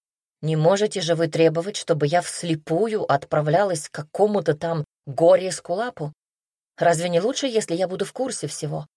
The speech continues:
Тогда я смогу вести себя естественно и выяснить все, что вам нужно".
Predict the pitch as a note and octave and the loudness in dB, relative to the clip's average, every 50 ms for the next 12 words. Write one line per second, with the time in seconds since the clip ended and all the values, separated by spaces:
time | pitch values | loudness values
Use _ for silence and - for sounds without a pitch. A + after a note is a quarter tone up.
0 | _ _ - D#3 D#3 D3+ C#3 C#3 D3+ E3 G3 A3 B3 A#3 - - E3 D#3 D3+ F#3+ | _ _ 0 0 0 0 2 2 2 4 4 2 2 0 0 0 -2 -2 0 -2
1 | A#3 G#3+ F#3+ D#3+ - - - B3+ - - E3 D3+ C#3+ C#3+ C3+ - - - G3+ G#3+ | -2 -4 -4 -6 -6 -8 -8 -8 -6 -4 -2 -2 -2 -2 -2 -6 -8 -8 -8 -8
2 | - - - E3+ F3 F3 F3 E3+ _ _ _ _ _ - C#3 C3 C3+ D#3+ G#3+ A#3+ | -8 -8 -8 -6 -4 -4 -4 -6 _ _ _ _ _ -8 -6 -4 -2 -2 -2 -2
3 | B3+ - - D4+ C#4+ - - - D3+ E3+ - - G#3 F#3+ A#3 B3 A3 F#3 D#3+ D3 | -4 -6 -10 -14 -14 -12 -8 -4 -4 -4 -4 -6 -6 -6 -6 -4 -4 -6 -6 -6
4 | C3+ D3 D#3+ E3+ | -6 -6 -8 -10